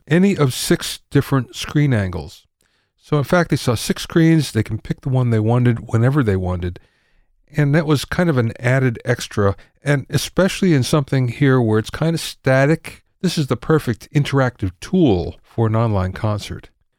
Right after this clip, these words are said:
Now, there are a lot of artists that are out there doing live streams, and some, again, are really successful, and some have numbers that are somewhat similar, except they're not getting paid for it. So this is pretty amazing. It shows it can be done.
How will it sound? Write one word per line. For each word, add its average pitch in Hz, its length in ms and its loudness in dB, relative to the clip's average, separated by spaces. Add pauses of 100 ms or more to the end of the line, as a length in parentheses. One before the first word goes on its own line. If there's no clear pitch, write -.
(240)
Now, 117 100 4
there 117 120 4
are 113 40 4
a 107 60 4
lot 131 280 4
of 131 80 0
artists 123 440 2
that 101 80 -4
are 104 160 2
out 113 160 2
there 107 100 -2
doing 104 260 2
live 104 260 2
streams, 104 520 -2
and 95 120 -6
some, 117 360 -2
again, 113 400 -2
are 98 140 -6
really 104 260 -2
successful, 117 720 -4
and 104 120 -6
some 113 420 -4
have 120 360 0
numbers 123 600 2
that 123 180 -2
are 120 180 2
somewhat 120 560 -4
similar, 147 560 -2 (340)
except - 680 -4 (520)
they're 139 100 0
not 165 160 0
getting 147 200 0
paid 147 320 -2
for 98 320 -12
it. - 120 -14 (320)
So 113 260 0
this 180 320 0
is - 80 -12
pretty 165 240 0
amazing. 120 600 2
It - 140 -8
shows 185 340 2
it - 60 -4
can 160 220 0
be 135 80 4
done. 117 420 0